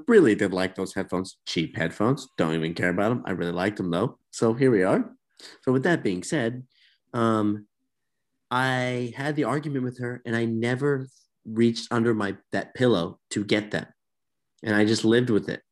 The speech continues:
right? I don't know what happened to them, but, like, I, I walked away, um, after that night and, like, didn't think about 'em for some reason. Like, I just didn't, like, wanna, I,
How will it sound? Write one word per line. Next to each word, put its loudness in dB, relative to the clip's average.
right? 0
I 4
don't 4
know 4
what 2
happened 0
to -12
them, -2
but, -2
like, -6
I, -4
I -4
walked -4
away, -4
um, -8
after -4
that -2
night -2
and, -2
like, -4
didn't 2
think 2
about 4
'em 2
for 2
some 2
reason. 2
Like, -4
I 2
just -4
didn't, 2
like, 0
wanna, 0
I, 0